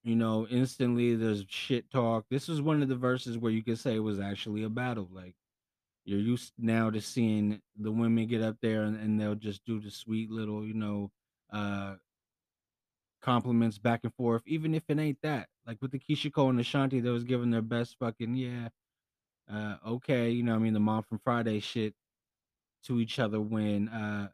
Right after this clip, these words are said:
in reality, you could tell they wasn't fucking with each other. It came out later on that they was really not fucking with each other, but, you know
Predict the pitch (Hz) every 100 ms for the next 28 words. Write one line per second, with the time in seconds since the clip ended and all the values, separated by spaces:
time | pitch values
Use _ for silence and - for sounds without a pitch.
0 | _ _ _ _ _ _ _ 113 110 110
1 | 127 117 107 110 117 120 107 104 95 92
2 | - 101 95 92 87 107 98 110 107 98
3 | 92 92 92 92 92 92 98 87 82 107
4 | 113 90 85 98 90 92 90 104 98 95
5 | 92 87 _ _ _ _ _ _ _ _
6 | _ 143 139 123